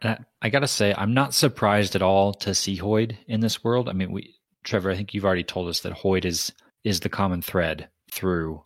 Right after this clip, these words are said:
a lot of these stories, right? So we're, we're kind of already on the lookout for him. And even when I just saw the name Imperial Fool in the previous one, I thought, "Oh,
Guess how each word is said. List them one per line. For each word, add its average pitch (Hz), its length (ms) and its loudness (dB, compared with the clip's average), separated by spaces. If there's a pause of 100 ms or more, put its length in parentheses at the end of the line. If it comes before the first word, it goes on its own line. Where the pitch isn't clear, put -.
(140)
a 98 40 0
lot 87 180 0
of 80 40 -8
these 82 180 -4
stories, 82 560 -4
right? 87 240 -2
So 90 180 -2
we're, 85 120 -6 (240)
we're 104 120 2
kind 127 200 0
of 101 80 2
already 95 380 4
on 90 140 0
the 85 60 -2
lookout 82 420 -4
for 80 240 -6
him. 78 280 -6 (340)
And 104 120 0
even 147 260 4
when 120 100 6
I 104 100 2
just 95 280 2
saw 101 240 4
the 90 80 0
name 90 320 0
Imperial 90 540 -2
Fool 80 640 -4
in 87 200 -4
the 85 100 -4
previous 87 440 -4
one, 85 120 -4
I 80 100 -4
thought, - 300 -2
"Oh, 90 300 0